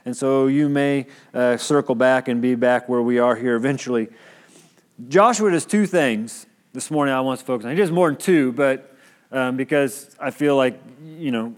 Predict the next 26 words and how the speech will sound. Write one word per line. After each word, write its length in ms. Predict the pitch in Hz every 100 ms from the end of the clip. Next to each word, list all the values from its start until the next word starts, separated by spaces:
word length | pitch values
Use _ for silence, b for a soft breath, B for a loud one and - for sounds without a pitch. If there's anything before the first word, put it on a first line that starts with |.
| 151
maybe 400 | 151 135 127 123
I 100 | 113
shouldn't 280 | 135 120
preach 200 | 135 127
for 180 | - 120
an 100 | 117
hour 120 | 117
and 80 | 117
a 40 | 117
half, 300 | 139 127 - b b b -
we're 120 | 170
gonna 100 | 185
focus 220 | 180 147
on 100 | 147
two 160 | 170 165
things 240 | 147 117
this 160 | 104 -
morning. 260 | 104 - _ _ _
So 340 | - 127 123
if 140 | 120 139
you're 260 | 160 170
a 40 | 160
note 220 | 156 156
taker, 340 | 151 160 151
two 220 | 139 165
things 500 | 165 127 107 - -